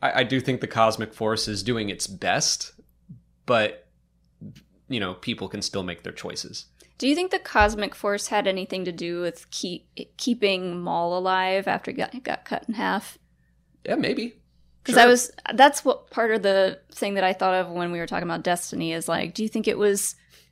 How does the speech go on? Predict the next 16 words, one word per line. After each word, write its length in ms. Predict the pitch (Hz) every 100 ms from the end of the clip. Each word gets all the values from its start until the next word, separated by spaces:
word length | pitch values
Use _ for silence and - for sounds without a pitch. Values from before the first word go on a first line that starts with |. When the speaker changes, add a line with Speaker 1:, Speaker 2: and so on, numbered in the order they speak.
| _ _ _ - -
Speaker 2:
Maul 380 | 214 214 214
thought 220 | 220 214 220
it 80 |
was 160 | 196 202
his 200 | 226 185
destiny 760 | 175 202 190 - 202 185 185 180
to 340 | - - 190
survive 880 | - - 190 202 175 175 180 185 -
all 240 | - 190 196
of 100 | 202
that 460 | 185 175 175 - _
and 280 | 190 180 175
eventually 640 | 170 202 190 - 185 175
get 260 | 170 185 -
his 220 | 196 165
revenge 720 | 170 165 175 170 - - -